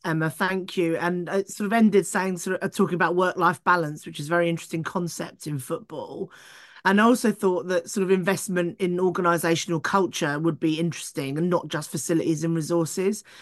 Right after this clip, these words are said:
'cause we know that all the best businesses look after their people.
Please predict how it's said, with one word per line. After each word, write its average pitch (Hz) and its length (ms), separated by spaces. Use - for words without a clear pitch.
'cause 185 140
we 220 100
know 226 200
that 185 120
all 202 180
the 175 100
best - 380
businesses 170 680
look 175 200
after 160 300
their 147 160
people. 165 760